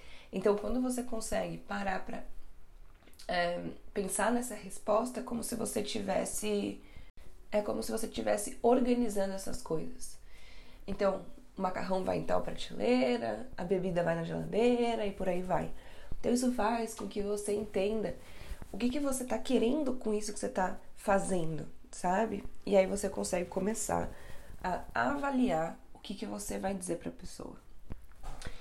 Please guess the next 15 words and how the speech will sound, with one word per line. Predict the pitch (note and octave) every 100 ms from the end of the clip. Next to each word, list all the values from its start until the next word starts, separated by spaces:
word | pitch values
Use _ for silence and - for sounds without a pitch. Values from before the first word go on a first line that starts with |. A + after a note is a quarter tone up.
| - - - -
É, | G3 F#3+ F#3 - -
depois | G#3 A#3 A#3+ C#4 E4+ B3+
disso, | A3+ -
que | - G3+
depois | F#3+ - G#3+
você | -
responde, | B3 B3 - F#3 B3 A#3+
né, | G3+
pra | G3 -
pessoa | - - F#2+ G3
da | F3+
forma | - F#3+ F#3+
como | F#3 F3
você | E3+ -
preferir, | - E3+ F3+ F3+ G3+